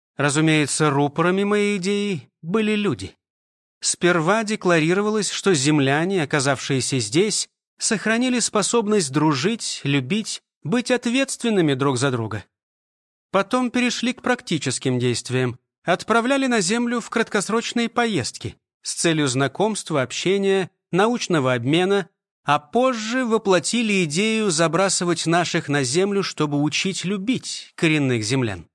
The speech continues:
Мол, им грозит уничтожение, и только те, кто в состоянии иметь высшие чувства,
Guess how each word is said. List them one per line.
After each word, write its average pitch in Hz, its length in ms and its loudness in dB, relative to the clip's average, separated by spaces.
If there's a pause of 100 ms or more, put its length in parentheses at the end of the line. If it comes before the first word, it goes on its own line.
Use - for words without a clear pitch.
(480)
Мол, 160 400 2
им 214 280 0
грозит 170 460 0
уничтожение, 170 920 0 (380)
и 208 100 2
только 220 340 2
те, 226 200 0
кто 220 180 0
в - 60 -6
состоянии 208 760 0
иметь 208 380 0
высшие 147 540 0
чувства, 208 600 -2